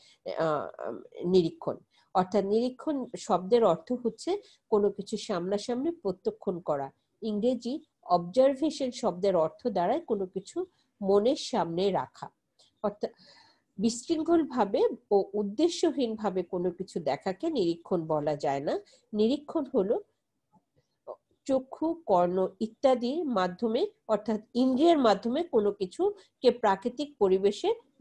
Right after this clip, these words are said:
জ্ঞান আহরণ করা। এবং নিরীক্ষণ এক প্রকার ইন্দ্রিয়লব্ধ অভিজ্ঞতা।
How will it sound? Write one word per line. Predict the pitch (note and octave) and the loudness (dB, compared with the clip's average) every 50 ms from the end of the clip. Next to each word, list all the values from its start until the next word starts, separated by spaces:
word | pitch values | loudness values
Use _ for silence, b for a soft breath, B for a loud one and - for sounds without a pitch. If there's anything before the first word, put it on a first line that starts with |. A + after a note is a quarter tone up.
| E3 D#3 | -6 0
জ্ঞান | F3+ F3 E3+ F#3+ A#3 A#3+ - - | 2 4 4 4 2 -2 -4 -2
আহরণ | F3+ E3+ D#3+ F3+ E3+ E3+ E3 D3+ | 0 0 0 0 -2 -2 -2 -4
করা। | C#3+ - - C3+ B2 - - _ _ _ _ _ _ _ _ _ _ _ _ _ _ - | -4 -4 -4 -4 -4 -4 -8 _ _ _ _ _ _ _ _ _ _ _ _ _ _ -2
এবং | G3 F3+ F#3 F3+ F3 E3+ - _ _ _ - - | 0 0 0 -2 -2 -4 -10 _ _ _ -6 0
নিরীক্ষণ | G#3 A3+ A#3+ C#4+ C#4+ - - - E4+ D4+ A#3+ | 0 2 2 0 -2 -4 -4 -2 0 2 2
এক | G3+ G3 - _ - | 2 0 -2 _ -2
প্রকার | - A3 G#3+ - C4 D4 F#4+ F#4 - _ _ _ _ - | -2 -2 0 0 0 -2 -2 -2 -6 _ _ _ _ -6
ইন্দ্রিয়লব্ধ | A3+ A#3+ A#3+ A3 A3+ C4+ C#4+ C#4 B3+ A#3 G3 F3 F3+ F3 - A3 | -4 -2 -2 -2 0 0 0 2 4 4 2 2 0 -4 -2 0
অভিজ্ঞতা। | G3+ E3+ D#3 F3 G#3 G#3 - - - G#3 G3+ G#3 B3 D4 G4+ | 2 2 0 -2 -4 -12 -8 -2 0 0 0 2 0 0 0